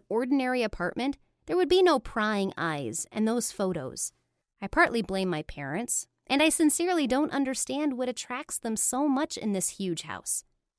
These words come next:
I would like to reach adulthood as soon as possible to have my own small, cozy nest.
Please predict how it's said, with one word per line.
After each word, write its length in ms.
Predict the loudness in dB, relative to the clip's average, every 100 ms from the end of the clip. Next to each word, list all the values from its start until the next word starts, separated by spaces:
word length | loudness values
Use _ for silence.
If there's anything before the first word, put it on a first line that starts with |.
| _ _ _ _
I 80 | -2
would 120 | 0
like 200 | 2 0
to 100 | 0
reach 220 | -2 -2 -2
adulthood 500 | -2 -2 -2 -4 0
as 80 |
soon 260 | 0 0 0
as 140 | 0
possible 580 | -2 -6 -4 -4 -4 -4
to 100 | -4
have 180 | -2 0
my 180 | 0 -2 -2
own 440 | 0 2 0 -2
small, 480 | -2 0 0 0 0
cozy 480 | -4 -4 -2 0 0
nest. 440 | 0 -2 -4 -4